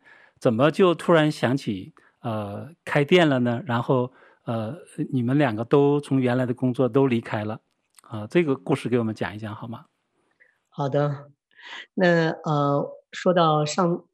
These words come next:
Speaker 2: 就是，呃，刚才说的就是，呃，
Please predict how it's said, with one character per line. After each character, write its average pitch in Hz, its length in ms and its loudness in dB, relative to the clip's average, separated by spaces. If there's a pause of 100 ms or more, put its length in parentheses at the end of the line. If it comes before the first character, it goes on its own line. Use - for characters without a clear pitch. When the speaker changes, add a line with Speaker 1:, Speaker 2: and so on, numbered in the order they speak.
Speaker 2:
就 - 120 -2
是， 151 520 0
呃， 143 220 0
刚 160 160 0
才 165 180 -2
说 165 280 2
的 147 240 0
就 151 120 -2
是， 139 500 -4 (100)
呃， 131 420 -6